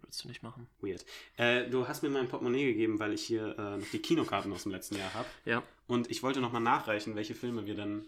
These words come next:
Speaker 2: äh, geguckt haben und letztes Mal bei unserem
Speaker 1: Ich hoffe,
Speaker 2: kleinen
Speaker 1: du hast das
Speaker 2: Spielchen am Ende.
Speaker 1: vorbereitet und, äh, blätterst nicht, jetzt nicht durch
Speaker 2: Nein,
Speaker 1: vierzig Karten.
Speaker 2: deshalb hast du mir jetzt auch mein Portemonnaie gerade gegeben, weil ich das so gut vorbereitet habe.
Speaker 1: Man
Speaker 2: Ähm,
Speaker 1: muss dazu sagen, wir haben nicht, äh, von jedem Film die ausgedruckte Karte.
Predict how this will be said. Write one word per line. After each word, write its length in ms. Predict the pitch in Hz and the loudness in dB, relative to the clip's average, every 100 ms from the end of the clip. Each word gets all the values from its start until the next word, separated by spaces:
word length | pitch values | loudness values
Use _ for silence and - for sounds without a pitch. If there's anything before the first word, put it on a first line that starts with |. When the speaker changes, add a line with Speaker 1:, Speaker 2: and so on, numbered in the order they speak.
| - | -10
Speaker 2:
äh, 280 | 107 101 98 - _ _ | -8 -6 -8 -12 _ _
geguckt 320 | 110 - 113 | -6 -4 -4
haben 100 | 113 | -4
und 80 | 104 | -2
letztes 220 | 104 107 107 | -2 -2 -2
Mal 80 | 101 | -2
bei 120 | 98 | -2
unserem 160 | 101 | 0
Speaker 1:
Ich 100 | 101 | 4
hoffe, 180 | 135 117 | 6 6
Speaker 2:
kleinen 20 | 117 | 6
Speaker 1:
du 60 | |
hast 80 | 120 | 4
das 80 | 113 | 4
Speaker 2:
Spielchen 160 | - 131 | 4 6
am 100 | 110 | 6
Ende. 240 | 95 95 | 4 2
Speaker 1:
vorbereitet 120 | 101 101 98 - - | 0 -2 -4 -6 -6
und, 60 | 104 | -2
äh, 240 | 104 107 113 | 0 0 -2
blätterst 320 | 107 107 110 | -4 -4 -4
nicht, 300 | 113 101 - | -4 -8 -12
jetzt 140 | - 101 | -8 -8
nicht 160 | 110 | -6
durch 240 | 110 101 - | -6 -8 -2
Speaker 2:
Nein, 200 | 117 139 127 | 6 8 8
Speaker 1:
vierzig 160 | 101 | 4
Karten. 140 | 113 104 | 0 -2
Speaker 2:
deshalb 300 | 117 120 - | 0 0 0
hast 200 | 127 - | -2 0
du 20 | |
mir 200 | 117 113 | 2 2
jetzt 180 | 110 - | 0 -2
auch 80 | 113 | 0
mein 160 | 123 | 2
Portemonnaie 380 | 113 117 117 113 | 2 2 4 4
gerade 260 | 110 120 135 | 8 8 8
gegeben, 300 | 120 127 117 | 8 8 8
weil 80 | 104 | 4
ich 60 | |
das 100 | 110 | 0
so 80 | 107 | 2
gut 160 | 113 117 | 2 2
vorbereitet 560 | 127 113 98 98 95 | 2 2 0 -2 -2
habe. 200 | 101 98 | -4 0
Speaker 1:
Man 140 | 110 135 - - - - - _ - | 0 -2 -8 -20 -20 -20 -20 _ 0
Speaker 2:
Ähm, 120 | 117 | 6
Speaker 1:
muss 140 | 131 170 | 8 10
dazu 240 | 143 170 | 6 6
sagen, 260 | 117 113 110 | 8 6 6
wir 80 | 104 | 2
haben 160 | 113 | 0
nicht, 300 | 104 104 - | 0 -2 -4
äh, 360 | 104 98 95 98 | -2 -2 -2 -4
von 300 | - - 98 | -6 -6 -4
jedem 280 | 95 104 92 | -2 -2 -4
Film 240 | - 101 | -8 -8
die 80 | 95 | -6
ausgedruckte 500 | 98 - - 131 - | -6 -8 -10 -12 -12
Karte. 340 | - 113 - | -8 -6 -8